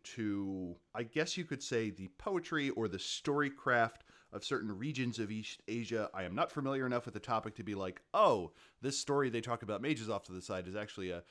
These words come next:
a takeoff of this well-known tale that is commonly told in this area of the world."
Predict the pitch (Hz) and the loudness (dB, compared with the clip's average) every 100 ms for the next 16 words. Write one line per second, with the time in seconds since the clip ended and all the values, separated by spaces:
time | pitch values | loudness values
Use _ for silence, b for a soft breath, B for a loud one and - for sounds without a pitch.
0 | b b - - 180 170 156 147 107 135 | b b -12 -2 -2 4 4 4 -6 -8
1 | 98 160 170 143 139 117 - 127 117 95 | 2 4 4 4 2 0 -2 0 0 0
2 | 90 92 90 - 123 120 110 104 120 113 | -4 -6 -8 -2 -2 0 -4 -4 -2 -2
3 | 104 98 95 117 92 92 90 87 85 98 | 0 -2 -2 -2 -2 -2 -2 -6 -8 -6
4 | 92 85 78 | -4 -4 -4